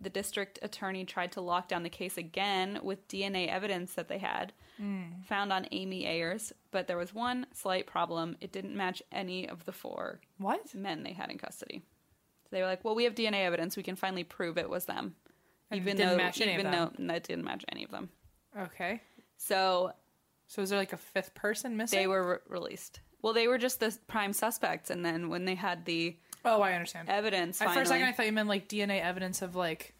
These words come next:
Speaker 2: there's a whole other girl that went missing or something.
Speaker 1: No, it was on Amy Ayers, like,
Speaker 2: Got it.
Speaker 1: like, probably semen. It was, um, they found
Speaker 2: Oh,
Speaker 1: D N A
Speaker 2: it didn't match either of them.
Speaker 1: of the four s-,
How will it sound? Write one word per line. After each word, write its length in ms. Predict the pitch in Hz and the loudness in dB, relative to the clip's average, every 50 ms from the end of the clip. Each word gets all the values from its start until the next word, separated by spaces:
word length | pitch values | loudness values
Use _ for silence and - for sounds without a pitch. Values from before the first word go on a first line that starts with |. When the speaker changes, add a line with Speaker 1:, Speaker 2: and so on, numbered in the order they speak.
| _ - | _ -2
Speaker 2:
there's 200 | - 202 196 180 | 2 2 2 2
a 80 | 185 180 | 2 0
whole 240 | - - 202 196 190 | 0 0 2 4 4
other 340 | 190 180 185 180 175 180 - _ - 190 - _ _ | 4 4 2 0 0 -2 -6 _ -18 -20 -20 _ _
girl 280 | - 202 202 202 196 190 | -2 2 4 6 6 6
that 140 | 185 175 165 | 4 2 2
went 140 | 180 165 170 | 0 -4 -6
missing 380 | 175 175 165 - - - 165 170 | -6 -4 -4 -4 -6 -8 -10 -12
or 40 | 180 | -12
something. 440 | - - - 208 - - - - - - _ - - _ _ _ | -14 -14 -16 -16 -18 -18 -20 -20 -20 -20 _ -20 -20 _ _ _
Speaker 1:
No, 160 | 226 233 226 | 2 2 4
it 40 | 214 | 4
was 120 | 208 214 - | 4 4 4
on 240 | - 208 214 214 | 4 2 2 2
Amy 300 | - 196 196 190 175 - | 2 0 -2 0 0 0
Ayers, 400 | - 170 170 156 - - 190 - | 0 0 0 0 -2 -4 -4 -2
like, 100 | - - | -2 0
Speaker 2:
Got 200 | - 202 190 185 | 2 2 2 2
it. 140 | 175 175 - - | -2 -4 -6 -8
Speaker 1:
like, 160 | - 196 - | -8 -8 -6
probably 220 | - - 175 170 175 | -4 -2 -2 -2 -2
semen. 440 | - - 175 - - - - - - | -4 -6 -6 -6 -6 -6 -8 -8 -8
It 60 | - | -6
was, 300 | 180 180 180 185 - - - | -6 -6 -6 -6 -8 -8 -6
um, 360 | - 98 95 - - - - - _ _ _ _ _ _ _ - 196 | -4 -4 -4 -4 -4 -6 -8 -10 _ _ _ _ _ _ _ -10 -4
they 140 | 196 196 | -4 -4
found 360 | 202 - 202 185 180 180 170 165 | -2 0 0 0 0 -2 -4 -8
Speaker 2:
Oh, 60 | - - | -4 0
Speaker 1:
D 80 | 202 | 2
N 60 | 240 254 | 4 4
A 40 | - | 6
Speaker 2:
it 20 | |
didn't 160 | - 294 285 | 4 4 4
match 160 | 277 262 - | 2 2 2
either 220 | 262 254 226 220 214 | 2 2 2 4 2
of 200 | 202 190 180 175 | 2 0 -2 -2
them. 460 | 175 202 196 175 156 147 165 175 180 - _ _ _ _ _ _ _ - - - | 0 2 2 2 0 -4 -8 -12 -14 -14 _ _ _ _ _ _ _ -6 0 2
Speaker 1:
of 180 | 226 226 185 | 2 2 2
the 120 | 190 220 220 | 2 0 0
four 300 | - - 214 208 202 196 | 2 2 4 4 4 4
s-, 240 | 196 - - - | 2 -2 -8 -12